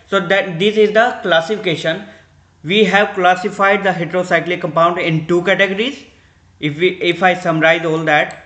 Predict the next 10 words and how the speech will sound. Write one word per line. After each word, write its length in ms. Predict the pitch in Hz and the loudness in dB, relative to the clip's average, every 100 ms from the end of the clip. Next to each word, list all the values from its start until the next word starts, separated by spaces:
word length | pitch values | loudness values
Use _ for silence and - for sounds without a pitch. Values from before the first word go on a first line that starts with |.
| - | -4
first 260 | 170 190 208 | 0 0 0
one 200 | 196 202 | -2 0
is 140 | 190 | 0
the 160 | 196 202 - | 2 2 2
aliphatic 680 | 151 156 170 160 208 - - - - _ _ _ _ _ - _ _ _ _ - | 0 2 0 2 -2 -4 -18 -20 -20 _ _ _ _ _ -20 _ _ _ _ -6
and 200 | 156 156 | -4 -2
second 400 | 190 180 226 226 | 0 0 0 0
one 160 | 226 | 0
is 140 | 208 180 | 0 0
the 120 | 220 | -2